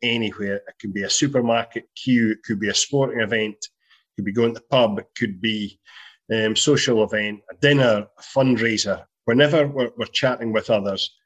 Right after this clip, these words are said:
that's networking. But then, of course, within that,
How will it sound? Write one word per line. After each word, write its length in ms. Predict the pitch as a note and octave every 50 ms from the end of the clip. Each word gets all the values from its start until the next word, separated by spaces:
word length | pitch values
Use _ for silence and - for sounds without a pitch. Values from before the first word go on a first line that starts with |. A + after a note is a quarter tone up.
| _ _ -
that's 300 | G#2 A2 A2 - - -
networking. 640 | A#2+ A#2 A2+ A2+ A2 G#2 G2+ G#2 - G#2 F#2+ F#2 F2+ - _ _ _ _ - - _ _ -
But 100 | C3+ D3
then, 160 | D#3 D3 C#3+
of 180 | C3+ - -
course, 400 | - - F3 E3 D3 - - -
within 280 | - A2 B2 C#3 C#3 B2
that, 320 | A2 G#2 G#2+ A2 - -